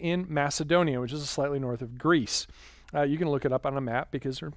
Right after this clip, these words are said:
still is a country called Macedonia. And in fact, if I remember right, um, this city, uh, still exists, although I think it's under a different name. Overall, this is a happy letter.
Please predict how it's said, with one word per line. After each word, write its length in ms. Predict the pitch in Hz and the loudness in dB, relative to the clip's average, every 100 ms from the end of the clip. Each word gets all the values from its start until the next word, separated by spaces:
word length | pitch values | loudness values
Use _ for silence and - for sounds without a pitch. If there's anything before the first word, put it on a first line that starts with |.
| - | -14
still 220 | - 123 | -10 -8
is 60 | 135 | -8
a 20 | |
country 300 | 131 117 - | -10 -12 -12
called 180 | - 123 | -10 -10
Macedonia. 640 | 113 - 120 175 165 107 - - | -10 -10 -8 -6 -4 -6 -12 -4
And 200 | 147 139 | -2 -2
in 60 | 147 | -2
fact, 320 | - 170 - | -2 -4 -4
if 100 | 143 | -6
I 40 | 151 | -2
remember 520 | 143 131 147 202 131 | -2 -2 -2 0 2
right, 300 | 120 165 - - | 4 2 0 -8
um, 280 | 135 135 120 | -6 -6 -6
this 140 | 143 | -4
city, 420 | - 160 135 143 - - - - - | -2 0 0 -2 -6 -18 -20 -20 -10
uh, 160 | 135 127 - | -8 -8 -10
still 360 | - - 151 196 | -8 -4 0 0
exists, 540 | 143 120 127 - - | 0 -2 0 -2 -4
although 300 | 135 131 123 | -4 0 0
I 60 | 120 | -2
think 180 | 139 123 | -4 -6
it's 120 | - | -6
under 200 | 117 110 | -6 -6
a 40 | |
different 320 | 113 - 123 | -6 -10 -6
name. 340 | 147 147 98 87 - - - - - - - - - | 0 0 -2 -8 -18 -20 -20 -20 -20 -20 -20 -20 2
Overall, 640 | 220 277 285 214 202 156 | 4 8 8 10 10 8
this 300 | 151 190 - | 6 2 0
is 80 | 311 | 0
a 80 | 359 | -2
happy 640 | - - - 202 - 240 | -6 -4 2 2 2 -2
letter. 500 | 240 269 302 110 - | 2 2 2 0 -6